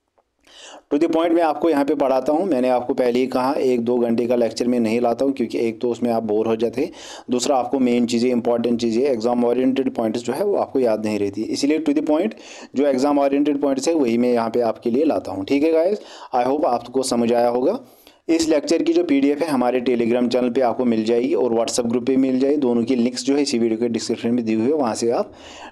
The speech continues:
directly ज्वाइन करके इस पी-, lecture की पीडीएफ़ को डाउनलोड कर सकते हैं। And, अ, दूसरा ये कि, अ, पहली बार जो visit कर रहा है हमारे चैनल के, channel को subscribe कर दे, हमें motivation मिलती है, हमें confidence मिलता है। और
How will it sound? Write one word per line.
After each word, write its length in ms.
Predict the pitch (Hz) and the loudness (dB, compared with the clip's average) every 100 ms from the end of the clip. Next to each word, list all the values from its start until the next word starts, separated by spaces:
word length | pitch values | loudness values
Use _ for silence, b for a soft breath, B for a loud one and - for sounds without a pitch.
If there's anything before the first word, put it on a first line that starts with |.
| 110 | -2
directly 500 | 117 117 117 147 170 | 0 0 0 0 2
ज्वाइन 280 | 139 143 147 | 2 2 2
करके 280 | 180 180 | 0 0
इस 280 | 262 220 170 | 0 2 0
पी-, 600 | - 135 127 127 127 131 | 0 0 2 2 2 0
lecture 260 | 120 113 120 | 0 0 -2
की 140 | 135 | 0
पीडीएफ़ 260 | 135 110 107 | 0 0 0
को 80 | 139 | 0
डाउनलोड 360 | 117 104 135 | 0 0 0
कर 120 | - | -2
सकते 320 | - 196 - 104 | -2 -4 -2 -4
हैं। 340 | - 135 113 | 0 -2 0
And, 120 | 95 - B B B B B 139 | -4 -8 B B B B B 0
अ, 400 | 131 127 127 127 | 2 4 2 2
दूसरा 380 | 139 156 202 | 0 0 2
ये 160 | 196 156 | 2 2
कि, 180 | - 196 | 2 2
अ, 80 | - | 2
पहली 480 | 139 123 131 139 151 | -2 -2 -2 2 2
बार 200 | 151 147 | 2 2
जो 180 | 143 139 | 2 2
visit 300 | 117 123 120 | 2 0 0
कर 140 | 139 | 0
रहा 100 | 139 | 2
है 60 | 135 | 2
हमारे 180 | 139 | 0
चैनल 240 | 139 143 147 | 0 0 0
के, 260 | - 247 | -2 -6
channel 240 | 240 123 117 | -4 -2 -2
को 120 | 120 | -2
subscribe 460 | 113 107 - 131 127 | -2 -4 0 -2 0
कर 160 | 143 | -2
दे, 240 | 147 185 135 | 2 0 0
हमें 280 | 117 117 | 0 0
motivation 480 | 113 113 110 120 139 | 2 2 0 0 2
मिलती 260 | 139 139 156 | 2 2 0
है, 60 | |
हमें 140 | 139 113 | 0 0
confidence 540 | 113 110 113 123 123 | 0 -2 0 -2 2
मिलता 280 | 143 135 156 | 0 2 -2
है। 160 | 170 - B B B - | -4 -14 B B B 0
और 380 | 156 139 104 | 2 2 -2